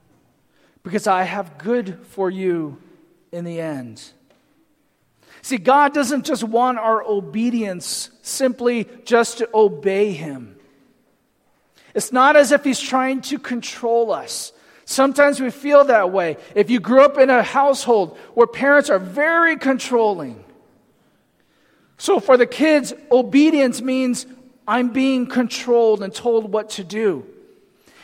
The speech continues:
And we think of God the same way, as if God is trying to control us. Why does God require obedience?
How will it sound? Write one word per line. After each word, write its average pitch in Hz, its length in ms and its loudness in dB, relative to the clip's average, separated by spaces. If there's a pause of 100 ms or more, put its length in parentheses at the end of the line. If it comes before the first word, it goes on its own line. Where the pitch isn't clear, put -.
And 226 120 2
we 247 120 4
think 294 260 -2
of 190 220 2
God 277 400 4
the 240 80 -2
same 254 340 2
way, 247 200 6
as 208 120 0
if 185 160 -2
God 311 380 4
is 240 100 -4
trying 247 240 -2
to 233 80 0
control 262 800 0
us. - 680 -8 (4000)
Why 190 260 0
does 269 160 0
God 240 360 -2
require 233 580 -4
obedience? 196 880 -10